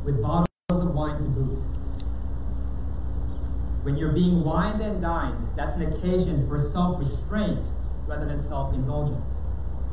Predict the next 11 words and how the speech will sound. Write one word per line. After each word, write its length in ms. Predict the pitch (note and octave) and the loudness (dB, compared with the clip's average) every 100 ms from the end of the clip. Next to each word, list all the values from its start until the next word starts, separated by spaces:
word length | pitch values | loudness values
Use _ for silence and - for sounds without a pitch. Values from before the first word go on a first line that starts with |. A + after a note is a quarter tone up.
| - - - - - - - - - - - | -2 -2 -2 -2 -2 -2 -2 -2 -2 -2 2
Verses 320 | E3+ G3 F3 | 2 4 2
one 200 | F3 - | 2 4
to 120 | F3 | 4
three 260 | - G#3+ A3 | 4 2 4
are 160 | F3+ | 2
matched 400 | E3 F3+ - - | 4 2 2 0
by 140 | E3+ D#3 | 0 2
verses 420 | C#3+ D3 E3 - | 2 2 0 0
six 160 | E3 D#3+ | 0 -2
to 140 | - | -2
eight, 300 | E3+ F#3+ - | 0 0 0